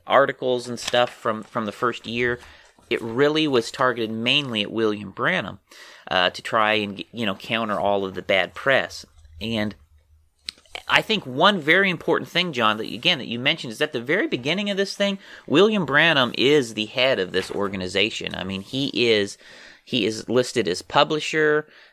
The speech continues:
um, and, you know, more or less senior editor of this magazine as, as it begins, and he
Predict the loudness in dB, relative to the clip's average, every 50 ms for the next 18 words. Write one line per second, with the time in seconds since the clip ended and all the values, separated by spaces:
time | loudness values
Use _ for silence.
0 | _ -6 -2 -2 0 -2 -2 -2 -2 -2 -2 -2 -4 -6 -8 -8 -6 -2 -2 -2
1 | -2 -2 -2 -2 0 0 -2 -2 -4 -6 -4 -4 -2 -2 -2 0 2 2 2 2
2 | 0 -2 -4 -4 -4 -4 -4 -6 -6 -6 -4 -2 -2 -2 -2 -2 -6 -8 -10 -12
3 | -12 -14 -16 _ _ _ _ _ _ _ _ _ _ _ -2 -2 -2 -2 -4 -8
4 | -4 -2 -2 0 0 -2 -2 -2 -6 -6 -4 -4 -2 -2 -2 -4 -6 -6 -8 -8
5 | -8 -6 -6 -6